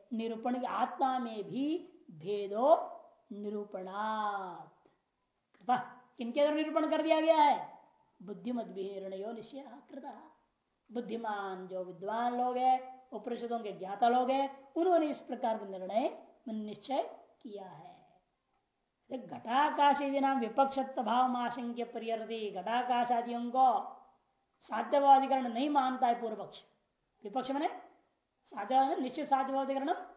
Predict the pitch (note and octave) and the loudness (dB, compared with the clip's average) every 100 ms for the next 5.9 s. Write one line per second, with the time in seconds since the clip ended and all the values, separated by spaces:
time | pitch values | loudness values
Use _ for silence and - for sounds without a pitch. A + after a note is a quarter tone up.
0 | - D4+ C#4+ D4 C4+ C#4+ - - _ _ | -12 -6 -4 2 2 0 -6 -18 _ _
1 | _ _ _ _ _ _ _ _ _ E4+ | _ _ _ _ _ _ _ _ _ -14
2 | G#3 C#4+ C4+ B3 B3 B3+ C4+ E4 - - | -8 -6 -4 -2 0 2 4 2 0 -8
3 | - _ _ _ _ _ _ _ _ - | -20 _ _ _ _ _ _ _ _ -2
4 | B3+ B3 - - - _ _ _ _ _ | 0 0 -8 -18 -20 _ _ _ _ _
5 | G3 G#3 - A#3 B3+ B3+ C4 C#4+ E4 | -16 -12 -8 -4 0 2 2 0 -2